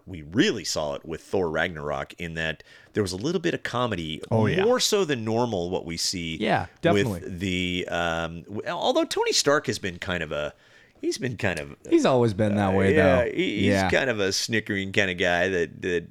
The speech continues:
Speaker 1: you
Speaker 2: Yeah.
Speaker 1: know, will throw the one-liners out there. But Ragnarok, I,
Speaker 2: Uh,
Speaker 1: I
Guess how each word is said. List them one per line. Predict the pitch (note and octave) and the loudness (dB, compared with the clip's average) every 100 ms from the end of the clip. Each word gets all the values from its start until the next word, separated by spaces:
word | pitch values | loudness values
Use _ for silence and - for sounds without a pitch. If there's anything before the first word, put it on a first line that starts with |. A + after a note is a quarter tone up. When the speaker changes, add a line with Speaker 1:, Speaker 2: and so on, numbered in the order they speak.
| - | 0
Speaker 1:
you | A#2 | 2
Speaker 2:
Yeah. | G2 F2 E2+ | 4 4 2
Speaker 1:
know, | |
will | F2 | 0
throw | E2+ A2 | -2 0
the | F#2+ | 0
one-liners | F2 F2 F2 F#2 F2 E2+ | 0 -4 -2 -2 -2 0
out | D#2 - | -2 0
there. | E2+ | -4
But | D#2+ F2 - - - _ | -2 -4 -4 -12 -20 _
Ragnarok, | G2+ C3+ A#2+ F#2+ E2 - | 2 2 2 2 0 0
I, | F2 F#2+ F2+ | 0 0 -2
Speaker 2:
Uh, | D#2 | -2
Speaker 1:
I | F2 G2 F#2 | 2 2 2